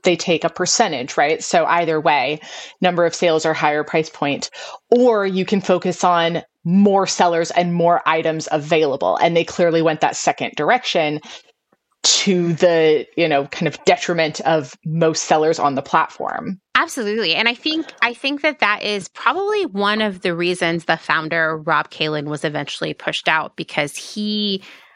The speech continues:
Speaker 2: he definitely had a, a different mindset about this. And then bringing in C E Os who are from, like, big, like, retailers and whatnot and big brands, like, they are coming in with that, like, "Our goal is to sell as much stuff as possible"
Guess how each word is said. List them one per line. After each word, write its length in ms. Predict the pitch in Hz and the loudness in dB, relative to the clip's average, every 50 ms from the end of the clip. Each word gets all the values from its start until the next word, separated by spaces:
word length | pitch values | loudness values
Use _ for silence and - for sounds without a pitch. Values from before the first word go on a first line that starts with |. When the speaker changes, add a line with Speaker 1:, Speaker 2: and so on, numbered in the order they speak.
| _ - - | _ -20 -18
Speaker 2:
he 160 | - - 254 | -10 -6 -2
definitely 340 | 240 277 269 - 262 226 196 | 2 2 0 0 0 -4 -4
had 440 | - - - 185 180 180 165 160 185 _ _ _ _ - _ - | -4 -2 -2 -2 -2 -4 -8 -14 -20 _ _ _ _ -16 _ -6
a, 140 | - 180 165 160 _ - - | -6 -6 -6 -8 _ -10 -6
a 100 | - 185 | -6 -4
different 320 | 160 - 190 - 202 - - | -2 -2 -2 -2 -2 -4 -2
mindset 520 | 160 151 147 151 - - - - - - - - | -2 -4 -4 -6 -8 -6 -8 -8 -8 -8 -10 -8
about 280 | 170 - 156 151 - - | -4 -4 -4 -4 -4 -6
this. 520 | - - - - - - - - - - - _ _ - - _ _ _ _ _ _ _ _ - | -6 -6 -6 -8 -10 -12 -14 -14 -16 -18 -20 _ _ -20 -20 _ _ _ _ _ _ _ _ -2
And 140 | - 202 190 | 0 0 2
then 200 | 208 220 220 202 | 2 0 0 -2
bringing 260 | 208 220 220 240 240 | -4 -2 -2 0 0
in 140 | 233 220 202 | 0 0 -2
C 380 | - - - 208 196 - 185 | -4 -6 -6 -6 -4 -2 0
E 40 | 180 | 0
Os 240 | 175 175 175 175 - | 0 0 0 -2 -4
who 120 | - 185 170 | -2 0 0
are 80 | 160 | 0
from, 260 | 160 - - 160 160 165 | 0 0 -2 -2 -2 -2
like, 220 | 165 151 147 - 160 160 _ _ - | -6 -8 -8 -10 -12 -14 _ _ -4
big, 520 | 175 165 156 156 156 165 165 165 - - _ _ _ _ _ _ _ _ - | -2 -2 0 -2 -4 -4 -6 -8 -10 -12 _ _ _ _ _ _ _ _ -2
like, 180 | 165 160 - - | -2 -2 -2 -6
retailers 800 | 165 160 156 156 - - 180 165 170 175 175 175 175 180 180 - - | -8 -6 -6 -6 -4 -2 0 0 0 0 0 0 0 -2 -4 -4 -4
and 140 | 190 180 185 | -4 -4 -2
whatnot 560 | 185 180 170 - 196 190 190 190 190 185 - | -2 -2 -2 0 -2 0 0 0 0 -2 -4
and 100 | 175 170 | -6 -6
big 180 | - 170 165 165 - | -6 -6 -6 -4 -2
brands, 520 | 170 160 160 165 180 196 208 208 - - | -2 0 0 0 0 -2 -4 -6 -6 -2
like, 200 | 185 175 170 - | -2 -2 -2 -2
they 720 | 185 180 165 165 185 185 185 190 185 190 190 196 196 196 196 - - - - - - - | -6 -10 -6 -4 -2 -2 0 0 0 0 0 0 -2 -4 -6 -12 -20 -20 -20 -10 -4 -4
are 100 | 190 190 | -4 -4
coming 380 | - - - 202 196 196 185 175 | -4 -4 -4 -2 -2 -2 -2 -2
in 240 | 165 170 208 220 208 | -2 -2 -2 0 -2
with 160 | 180 156 _ | -2 -2 _
that, 260 | - 165 151 - - | -2 -2 -2 -2 -4
like, 180 | 170 165 160 - - | -4 -6 -4 -2 0
"Our 120 | 156 170 165 | 0 0 0
goal 200 | 156 170 165 160 | -2 -4 -2 -4
is 100 | 156 - | -4 -6
to 80 | - 165 | -8 -8
sell 220 | - - 165 147 151 | -4 -2 -2 -2 -2
as 100 | 147 - | -2 -4
much 180 | - 151 - - | -6 -6 -6 -4
stuff 240 | - 170 151 - | -2 -2 -2 -2
as 100 | 160 - | -4 -14
possible" 720 | - - - 147 143 - - 190 185 196 208 220 226 220 - | -10 -6 -4 -4 -4 -4 -8 -8 -6 -4 -2 -2 -4 -4 -8